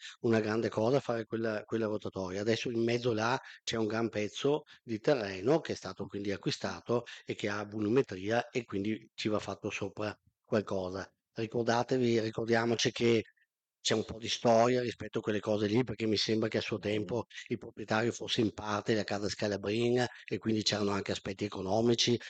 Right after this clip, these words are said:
per, per fare in modo che, eh, sì, la casa Scalabrin la, la vendette, mi sembra, al comune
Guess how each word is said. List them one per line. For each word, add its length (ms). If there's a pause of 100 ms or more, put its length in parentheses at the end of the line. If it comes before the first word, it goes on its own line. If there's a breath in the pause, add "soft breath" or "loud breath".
(120)
per, 240
per 160
fare 220
in 80
modo 320
che, 400 (240 soft breath)
eh, 500
sì, 160
la 80
casa 240
Scalabrin 440
la, 120
la 220
vendette, 420
mi 160
sembra, 300
al 80
comune 580